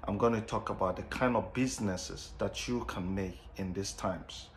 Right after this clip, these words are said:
because businesses are closing down. Hours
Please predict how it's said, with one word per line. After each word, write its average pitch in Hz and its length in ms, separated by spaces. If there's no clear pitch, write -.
because - 680
businesses 143 840
are 107 200
closing 120 580
down. 90 220
Hours 147 760